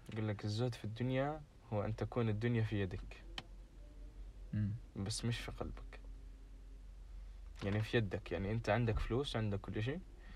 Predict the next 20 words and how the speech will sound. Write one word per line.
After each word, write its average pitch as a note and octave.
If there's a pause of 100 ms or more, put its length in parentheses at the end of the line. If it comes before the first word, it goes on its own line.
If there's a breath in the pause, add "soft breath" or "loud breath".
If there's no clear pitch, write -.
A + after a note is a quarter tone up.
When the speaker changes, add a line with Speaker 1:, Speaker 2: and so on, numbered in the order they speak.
(200 soft breath)
Speaker 2:
مم. A2
Speaker 1:
بس A2
عادي، D3
ما B2
عندك A2
مشكلة A2
تتركه، G#2
فاهم؟ G2+ (420)
Speaker 2:
آه. G#2+ (140)
Speaker 1:
لو G2+
كان C3+
في B2+
قلبك، C#3+
Speaker 2:
هي C3
مش C3
Speaker 1:
مستحيل C3+
Speaker 2:
أهم B2
Speaker 1:
تتركه. G2+
Speaker 2:
إشي. -
آه. -